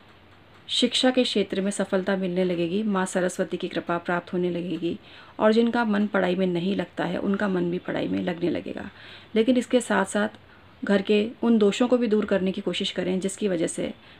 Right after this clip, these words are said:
पढ़ाई में बाधा आती है। आपके घर में अगर आए दिन पार्टियाँ होती हैं, आए दिन, दिन भर टीवी चलता रहता है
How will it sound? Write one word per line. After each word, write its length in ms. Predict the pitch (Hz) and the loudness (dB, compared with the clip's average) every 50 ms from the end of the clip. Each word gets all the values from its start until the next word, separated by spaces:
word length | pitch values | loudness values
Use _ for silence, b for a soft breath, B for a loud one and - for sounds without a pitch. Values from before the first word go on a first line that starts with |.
| B B - | B B 0
पढ़ाई 200 | 202 190 180 175 | 0 2 4 4
में 140 | 180 180 165 | 2 2 2
बाधा 320 | 160 151 143 151 175 170 | 2 0 0 0 0 -2
आती 280 | 156 - - 160 165 170 | -2 -2 -2 -4 -4 -4
है। 160 | 190 180 - B B B B B B B - - | -6 -8 -12 B B B B B B B -2 -2
आपके 220 | 180 - - 185 | 0 0 0 -2
घर 200 | 170 185 175 180 | 0 0 0 0
में 120 | 175 180 180 | 0 0 2
अगर 240 | 175 170 175 175 - | 2 0 0 0 -2
आए 200 | - - 175 170 | 0 2 2 2
दिन 160 | 175 180 180 | 2 2 0
पार्टियाँ 460 | - 180 170 165 160 - 175 175 175 | 2 2 2 2 0 0 -2 0 0
होती 280 | 170 165 165 - 170 165 | 0 -2 -2 -2 -2 -2
हैं, 220 | 165 165 170 180 190 B B B B B B B B | -2 -2 -2 -4 -8 B B B B B B B B
आए 160 | - 180 175 | 2 2 2
दिन, 280 | 170 175 175 175 180 190 - B B B B B B B B - | 4 2 2 2 0 -2 -4 B B B B B B B B -2
दिन 200 | - 208 220 220 | 2 4 4 4
भर 140 | 196 202 196 | 6 4 4
टीवी 280 | 196 - 196 185 185 190 | 4 4 2 2 2 2
चलता 320 | - 190 175 170 175 180 | 2 0 0 0 0 0
रहता 260 | 175 175 170 165 - | 0 -2 -2 -2 -2
है 260 | 170 170 175 175 185 | -4 -4 -4 -6 -6